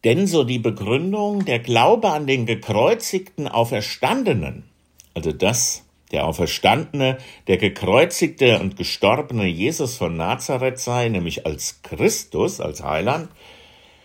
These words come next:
sei heute überhaupt in dieser Gesellschaft oder in den Glaubens- oder Verstehensvorstellungen der Menschen nicht mehr anschlussfähig. Für mich ist aber die Ethik dieses Jesus eben keine Botschaft des Evangeliums.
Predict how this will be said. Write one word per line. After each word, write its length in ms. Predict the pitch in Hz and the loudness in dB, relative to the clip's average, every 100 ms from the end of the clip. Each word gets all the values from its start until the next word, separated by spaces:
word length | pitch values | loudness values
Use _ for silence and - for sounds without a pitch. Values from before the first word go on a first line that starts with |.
| _ _ | _ _
sei 220 | 117 113 | 2 2
heute 400 | 104 117 170 185 | 6 6 6 2
überhaupt 640 | - - 269 214 139 139 | 0 2 4 4 4 2
in 120 | 131 117 | -2 -2
dieser 280 | 113 120 | 0 2
Gesellschaft 640 | 98 95 101 127 151 135 - - - - - | 0 0 0 2 2 0 -2 -18 -20 -20 0
oder 200 | 113 120 | 4 4
in 60 | |
den 180 | 110 110 | 4 0
Glaubens- 560 | - 95 151 202 190 - | 2 6 6 4 -2 0
oder 480 | 120 113 101 90 85 - | 0 4 4 4 -2 -4
Verstehensvorstellungen 1400 | 101 - 120 143 190 - - 135 113 - 104 104 101 | -4 -2 -4 -4 -4 -6 -6 2 2 2 -2 0 2
der 120 | 101 90 | 2 0
Menschen 380 | 101 135 120 | -4 -2 0
nicht 240 | 101 98 - | 0 0 -2
mehr 140 | 117 | -2
anschlussfähig. 760 | 147 - 113 - - - - - _ _ _ _ _ _ _ _ _ _ _ - - - - - | -2 -2 -4 -4 -10 -12 -16 -20 _ _ _ _ _ _ _ _ _ _ _ -20 -20 -20 -20 -16
Für 160 | - 120 | 4 6
mich 220 | 147 196 | 6 4
ist 280 | 196 - - | 2 2 0
aber 280 | 139 151 135 | 2 4 4
die 240 | 123 120 - | 2 -2 0
Ethik 580 | 131 131 156 - - - | -2 0 -6 -6 -18 -4
dieses 400 | 127 120 101 - | -2 -2 -4 -4
Jesus 680 | 101 127 160 - - - - _ | -4 -2 -2 -4 -6 -10 -14 _
eben 280 | 113 113 98 | -2 -2 -4
keine 300 | - 127 123 | 0 2 2
Botschaft 600 | 92 80 - 65 - - _ _ - | 0 -2 -2 -6 -8 -20 _ _ -6
des 140 | 80 | -4
Evangeliums. 680 | - 90 82 78 60 - - | -2 -2 0 0 0 -8 -18